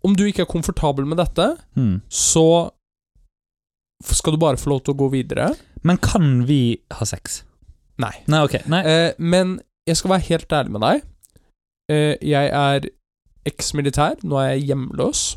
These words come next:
Speaker 2: Ja.
Speaker 1: Eh, livet har rett og slett bare delt meg en dårlig hånd.
Speaker 2: Mm.
Speaker 1: Eh, jeg er for så vidt også avholdsmenneske.
Speaker 2: Ja.
Speaker 1: Eh, eneste jeg trenger,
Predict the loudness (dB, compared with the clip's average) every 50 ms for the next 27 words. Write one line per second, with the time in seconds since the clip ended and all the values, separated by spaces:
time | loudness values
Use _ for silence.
0 | -12 _ -20 _ _ _ _ -4 -2 0 0 2 2 2 0 0 0 -2 0 0
1 | 0 0 0 0 0 2 2 2 0 0 -2 -2 -4 -4 -4 -2 -2 -2 -2 -2
2 | -2 -2 -2 -2 -2 -4 -8 -6 -6 -4 -4 -4 -4 -2 -2 -2 -2 -2 -2 0
3 | 0 0 0 -2 _ _ -20 _ _ _ _ _ _ -6 -4 -2 -2 -4 -4 -4
4 | -2 0 2 2 2 0 -2 -2 0 0 2 2 0 0 -2 -2 -2 -2 -2 -2
5 | -2 -4 -4 -4 -2 -4 -4 -4 _ -4 -4 -4 -6 -8 -12 -14 -10 -8 -6 -4
6 | -4 -4 -2 -2 -2 -2 -2 -2 -4 -6 -10 _ _ -6 -4 -2 2 2 4 4
7 | 4 4 4 4 4 4 4 4 4 4 4 4 2 2 2 0 0 -2 -4 -8
8 | _ _ _ _ _ _ _ _ _ _ _ _ _ _ _ _ _ 0 2 2
9 | 2 2 0 -2 -4 -4 -4 -4 -2 -2 -2 -2 -2 -4 -4 -6 -10 _ -20 -20
10 | -16 -10 -6 -4 -2 -2 -2 -2 -2 -2 -2 -2 -2